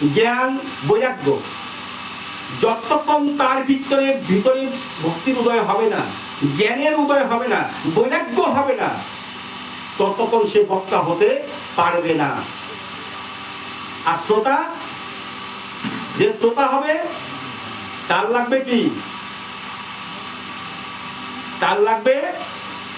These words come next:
আহার নিষ্ঠা, ভজন নিষ্ঠা। কিরকম? আজকের দিনে একটা মন্দির, তাই না বাবা? এটা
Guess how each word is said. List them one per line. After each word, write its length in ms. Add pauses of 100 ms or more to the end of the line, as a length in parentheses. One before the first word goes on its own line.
(140)
আহার 460
নিষ্ঠা, 460 (1400)
ভজন 480
নিষ্ঠা। 440 (1200)
কিরকম? 500 (2000)
আজকের 380
দিনে 200
একটা 240
মন্দির, 420 (220)
তাই 140
না 60
বাবা? 200
এটা 240